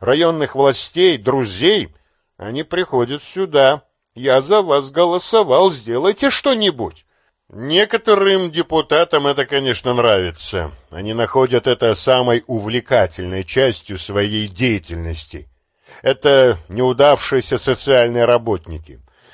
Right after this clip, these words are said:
Думаю, он был не из их числа. Что он пытался сделать, порой почти с одержимостью,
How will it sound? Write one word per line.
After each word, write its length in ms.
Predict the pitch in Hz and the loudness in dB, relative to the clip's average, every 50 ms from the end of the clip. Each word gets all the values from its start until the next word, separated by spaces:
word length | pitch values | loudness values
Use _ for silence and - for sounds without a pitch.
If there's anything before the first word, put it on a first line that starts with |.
| _ - - - | _ -20 -20 -20
Думаю, 580 | - 117 151 214 226 226 226 214 208 208 202 190 | -4 0 0 2 2 2 2 2 2 0 -2 -2
он 340 | - 175 175 175 175 170 160 | 0 0 0 0 -2 -2 -2
был 240 | 165 175 175 170 | 0 0 0 0
не 240 | 165 165 165 160 165 | 0 -2 -4 -2 -2
из 200 | 165 156 147 143 | -2 -2 -4 -4
их 220 | 165 151 113 - - | -4 -4 -4 -6 -12
числа. 800 | - - - 110 107 92 - - 104 104 104 101 101 101 101 98 _ _ _ _ _ _ _ _ _ _ _ _ _ _ _ _ _ _ _ _ _ _ | -14 -10 -8 -8 -8 -8 -10 -10 -6 0 2 2 4 2 0 -4 _ _ _ _ _ _ _ _ _ _ _ _ _ _ _ _ _ _ _ _ _ _
Что 340 | - - - - 202 233 226 | -16 -12 -2 2 4 4 4
он 100 | 214 185 | 2 2
пытался 760 | - 202 190 - - 202 202 196 190 185 175 - - - 185 | 0 0 0 2 2 4 6 6 6 4 2 -2 -4 -4 -4
сделать, 1000 | 180 165 165 160 165 254 277 277 262 392 139 113 - - - - - - - - _ | -4 -6 -10 -10 -6 0 2 4 4 4 2 0 -2 -10 -20 -20 -20 -20 -20 -10 _
порой 300 | - 151 190 220 214 196 | 0 2 4 4 4 4
почти 560 | 196 _ _ - 180 175 - - - - 185 | 2 _ _ 2 2 2 2 -2 -8 -6 -6
с 100 | 156 - | -4 -2
одержимостью, 1200 | - 165 156 160 202 196 185 170 160 170 190 160 135 113 104 95 92 - - - - 90 71 - | -2 -2 2 2 2 2 2 0 0 0 2 2 2 0 -2 -4 -4 -6 -10 -12 -14 -14 -14 -16